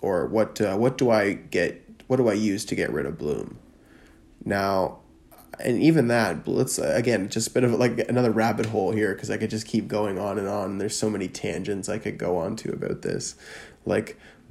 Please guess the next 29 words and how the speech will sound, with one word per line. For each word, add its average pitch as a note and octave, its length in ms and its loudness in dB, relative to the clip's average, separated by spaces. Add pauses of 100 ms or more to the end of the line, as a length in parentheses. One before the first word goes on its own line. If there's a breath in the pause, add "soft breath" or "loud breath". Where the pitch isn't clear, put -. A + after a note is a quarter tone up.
bloom, G#2 460 4
for F#2+ 200 -2
instance. - 680 -6
Like, - 340 -4
I A#2 80 -4
feel G#2 220 -2
like G#2+ 180 -2
I G#2+ 60 0
see - 280 -2
everybody G#2+ 440 0
talk G2+ 280 -2
about F2+ 320 -4
bloom, A2+ 800 4 (800 loud breath)
but G#2 220 -2
nobody A#2 400 4
fucking A2+ 480 2
knows A2+ 320 4
what G#2+ 160 0
it A2 140 2
is. F#2 560 0 (500)
Not G#2+ 240 2
a A2+ 60 4
goddamn A2+ 580 2
person A2 460 0
knows D#2 280 -4
what - 160 -6
it - 120 -8
is. - 500 -6 (880 soft breath)
But F2+ 460 2